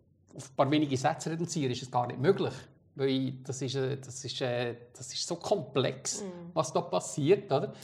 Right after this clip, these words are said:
Speaker 1: Und gleich das mit dem, mit dem Liebevollen, oder? Das ist, das ist eben auch noch so etwas, also, was man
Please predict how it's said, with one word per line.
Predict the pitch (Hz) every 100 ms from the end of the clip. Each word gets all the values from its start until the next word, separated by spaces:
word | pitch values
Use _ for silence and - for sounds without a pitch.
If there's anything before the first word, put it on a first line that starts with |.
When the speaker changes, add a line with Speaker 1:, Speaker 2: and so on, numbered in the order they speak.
| - - - - - _ _ _ _ - -
Speaker 1:
Und | - 127 123
gleich | 147 160 190 - -
das | 147 -
mit | 143 -
dem, | 139 131 127 127 123 127
mit | 123 -
dem | 127 120
Liebevollen, | 123 151 180 170 147 104 107 107
oder? | 117 135
Das | 131 127 131
ist, | 127 -
das | 131 123
ist | 127
eben | 127 123 113
auch | 104 131
noch | 143
so | 143 143
etwas, | 135 135 139 131
also, | 131 123 - - - - _ _ _ _ _ _ _ _ _ _ _ _ _ _ _ _ _ _ _ _ _ _ _ _ _ _ _ _ _ _ _ _ _ _
was | - 131
man | 131 127 127